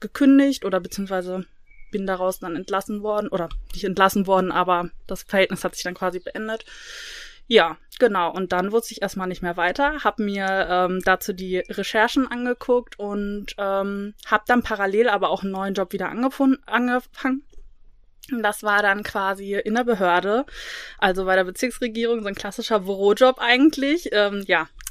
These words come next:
sehr stabil, wie die Mamas immer gerne <laughs> sagen.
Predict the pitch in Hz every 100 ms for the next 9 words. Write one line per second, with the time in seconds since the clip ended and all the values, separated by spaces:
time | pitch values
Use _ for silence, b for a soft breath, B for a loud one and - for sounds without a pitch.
0 | b b - 190 226 311 - 262 220 220
1 | 233 220 214 220 220 233 220 240 269 226
2 | 185 302 247 254 240 240